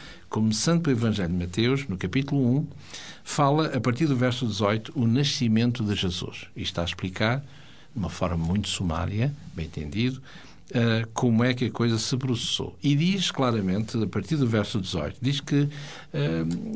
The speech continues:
José começa a ver em Maria, eh, uma mudança em termos de doutrina, já se sabe,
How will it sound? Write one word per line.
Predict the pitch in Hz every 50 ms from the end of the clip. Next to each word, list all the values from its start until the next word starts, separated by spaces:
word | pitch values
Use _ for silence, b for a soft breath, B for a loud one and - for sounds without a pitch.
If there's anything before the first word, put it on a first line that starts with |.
| - - - 175 135 156 151 135 127 127
José | 120 110 139 147 135 - 135 135 147 160
começa | 160 - 165 143 127 127 135 143 143 - - 160
a | 160 - - 120
ver | 117 110 135 147 131
em | 123
Maria, | 113 110 107 98 110 117 127 139 143 151 151 151 - - - -
eh, | - 117 117
uma | 113 110 117 120 117
mudança | 120 117 113 107 123 143 143 135 131 127 - - 95 82 73 - - - - - - - - - - - - - -
em | 110 110 107 90
termos | 87 - 95 90 92
de | 95
doutrina, | 101 92 - 110 131 160 165 139 104 87
já | 90 87 87
se | 87
sabe, | - - - 131 135 156 160 170